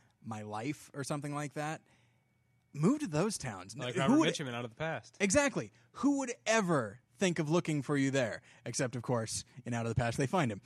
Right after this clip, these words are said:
Speaker 2: Right.
Speaker 1: But it's
Speaker 2: <laughs>
Speaker 1: just like, i-, like those, I mean, like, I get what you're saying. Just those places are so anonymous. Like, who would ever think of looking for you there if you're
Speaker 2: Yeah.
Speaker 1: dead? I
Speaker 2: But
Speaker 1: mean,
Speaker 2: they're
Speaker 1: it's
Speaker 2: not as closed off to the rest of the world as they were in,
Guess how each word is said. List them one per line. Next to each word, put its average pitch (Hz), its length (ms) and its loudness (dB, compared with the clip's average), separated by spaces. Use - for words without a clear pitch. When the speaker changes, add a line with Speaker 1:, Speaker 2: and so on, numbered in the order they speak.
Speaker 2:
Right. 139 160 0
Speaker 1:
But 156 240 4
it's 165 200 2
Speaker 2:
<laughs> - 20 -2
Speaker 1:
just 160 140 -2
like, 160 260 -2
i-, 175 80 -10
like 170 240 -6
those, 165 500 6
I 151 80 0
mean, 151 340 -2
like, 147 200 -2
I 151 80 2
get 160 220 2
what 170 120 -2
you're 151 80 0
saying. 165 280 -2
Just 131 120 -6
those 175 180 4
places 175 340 -2
are - 180 -4
so 170 440 0
anonymous. 139 760 -4
Like, 131 220 -4
who 220 180 0
would 240 140 2
ever 190 240 0
think 196 200 -6
of 170 120 -4
looking 170 320 -2
for 123 160 -4
you 113 160 -2
there 107 300 -4
if 123 140 -8
you're 127 160 0
Speaker 2:
Yeah. 113 80 -6
Speaker 1:
dead? 104 320 -2
I 123 100 -4
Speaker 2:
But 120 100 0
Speaker 1:
mean, - 100 2
Speaker 2:
they're 107 140 0
Speaker 1:
it's 190 120 -2
Speaker 2:
not 175 60 0
as 170 80 -2
closed 165 340 0
off 139 180 0
to - 40 -14
the 131 80 -6
rest 117 160 -8
of 117 40 -12
the 113 60 -10
world 156 260 -6
as 110 100 -10
they 113 80 -8
were 107 240 -8
in, 101 180 -12